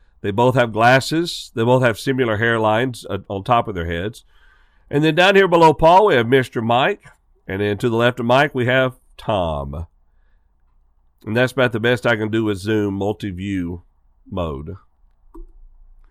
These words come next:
Anyway. So what we're doing is we're in our study of Romans, and we're currently, um, we'll be studying Romans chapter six here in just a couple of minutes.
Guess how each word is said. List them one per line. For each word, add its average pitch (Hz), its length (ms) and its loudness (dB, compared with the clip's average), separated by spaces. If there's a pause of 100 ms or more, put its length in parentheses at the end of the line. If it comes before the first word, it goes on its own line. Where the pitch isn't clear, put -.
(120)
Anyway. 76 540 -12 (640)
So 190 440 4
what 185 300 -2
we're 214 100 4
doing 143 320 2
is 120 200 -4
we're 117 300 -2
in 139 220 2
our 123 200 0
study 107 400 -2
of 95 140 -6
Romans, 82 520 -6
and 82 80 -12
we're 82 180 -8
currently, 98 600 -4 (520)
um, 98 440 -2
we'll 113 200 -4
be 104 100 -2
studying 120 420 2
Romans 107 560 -2
chapter 95 480 -8
six - 400 -10
here 98 180 -8
in 87 80 -10
just 90 240 -14
a 92 40 -14
couple 85 300 -10
of 80 100 -12
minutes. 87 460 -6